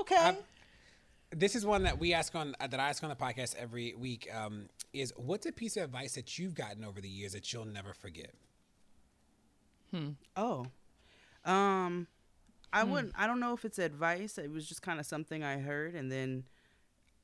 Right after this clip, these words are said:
Speaker 1: I've been really, really intentionally trying to apply it. It's in, in how I raised Noah. Um, and it seemed like something so small, but it's actually <laughs> so big.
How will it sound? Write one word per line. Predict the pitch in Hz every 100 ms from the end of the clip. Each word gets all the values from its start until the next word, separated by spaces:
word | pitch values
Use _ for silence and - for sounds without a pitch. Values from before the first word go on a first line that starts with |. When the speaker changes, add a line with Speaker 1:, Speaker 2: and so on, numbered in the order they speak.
| _
Speaker 1:
I've | - 139 135
been | 160 147 117
really, | 131 139 139
really | 135 135 131
intentionally | 127 - 139 131 127 123
trying | 123 143 123 123
to | 139
apply | 120 - 127 120
it. | 127 160 -
It's | 131
in, | 147 139 - _ _ _ _ - _ _ -
in | 147
how | 139 147 135
I | 127
raised | 123 131 135 131
Noah. | 123 120 131 196 _ _ _ _ _ _ _
Um, | 139 143 139 131 127 139 -
and | 139
it | 147
seemed | - 202
like | 190 170
something | 185 175 147
so | 143 151 151
small, | - 147 143 127
but | 127
it's | 123 -
actually | 127 - 151
<laughs> |
so | 123 - 160
big. | 131 143 123 123